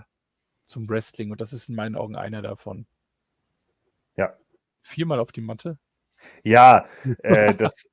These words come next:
Speaker 2: äh, nur, das konnte man tatsächlich erklären, äh, weil Mike Stoll das hier gerade an, äh, spricht. Äh, der Referee hat tatsächlich viermal geklopft, ähm, aber das hatte einen Grund.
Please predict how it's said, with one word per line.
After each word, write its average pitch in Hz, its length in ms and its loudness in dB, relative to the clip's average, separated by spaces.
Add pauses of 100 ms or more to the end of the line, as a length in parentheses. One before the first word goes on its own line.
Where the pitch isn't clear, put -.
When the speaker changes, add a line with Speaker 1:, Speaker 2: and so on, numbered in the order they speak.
(240)
Speaker 2:
äh, - 180 -20
nur, 123 480 4
das 139 260 -2
konnte 156 220 0
man 135 120 0
tatsächlich 135 460 -4
erklären, 117 560 -2
äh, 92 540 -4
weil 98 160 -4
Mike 101 220 -6
Stoll 113 220 -2
das 110 140 -4
hier 107 100 -6
gerade 98 280 -2
an, 104 320 -10
äh, 85 280 -12
spricht. - 420 -10
Äh, 101 320 0
der 101 180 -2
Referee 113 360 0
hat 110 100 2
tatsächlich 127 420 -8
viermal 101 500 -2
geklopft, - 580 -4
ähm, 98 320 -8
aber 135 480 2 (340)
das - 220 -6 (100)
hatte 139 220 -4
einen 135 160 -4
Grund. 127 440 -2